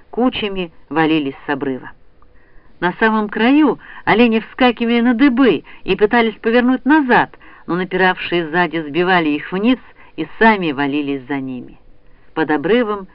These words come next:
лежали известковые глыбы. Олени падали на них, разбивались насмерть или калечили ноги. Самцы, остановленные давкой, вдруг повернули назад и в отчаянии ринулись обратно. Охотничьи копья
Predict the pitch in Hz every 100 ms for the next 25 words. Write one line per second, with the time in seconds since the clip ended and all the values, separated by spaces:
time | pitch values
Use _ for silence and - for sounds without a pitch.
0 | - - 156 156 190 196 160 131 139 -
1 | - 151 151 147 131 127 127 131 - 139
2 | - - - - 156 214 180 165 196 233
3 | 208 196 190 185 175 170 - - - -
4 | 170 165 185 180 151 - 165 220 220 180
5 | 175 - 151 147 151 147 165 - 139 139
6 | 127 123 - - - - - - - 160
7 | 151 - 247 175 - - - 170 180 202
8 | 196 226 202 196 180 175 156 226 - -
9 | 151 165 208 - - - 196 208 226 208
10 | 185 180 196 233 240 - - - 185 175
11 | - - 262 233 220 202 185 - - 165
12 | 208 170 160 - 156 156 131 - - -
13 | - - - - - 165 - 247 220 196
14 | - 175 - 302 294 214